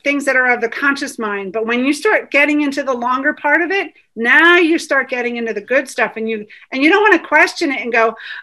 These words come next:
"Oh, well, how do I do that?" Right? We just wanna write down as many things as we can. Then why do we wanna do those things? Why are they important to us? And then you put them in a particular order.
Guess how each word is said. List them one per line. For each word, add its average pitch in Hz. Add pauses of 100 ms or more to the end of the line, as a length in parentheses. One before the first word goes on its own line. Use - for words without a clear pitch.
(120)
"Oh, 302
well, 214
how 262
do 311
I 214
do 294
that?" 170 (180)
Right? 254 (200)
We 285
just 453
wanna 359
write 294
down 330
as 220
many 370
things 392
as 349
we 302
can. 240 (460)
Then 311
why 277
do 440
we 415
wanna 359
do 320
those 339
things? 294
Why 262
are 311
they 302
important 302
to 277
us? 254
And 269
then 277
you 277
put 311
them 311
in 302
a 285
particular 269
order. 254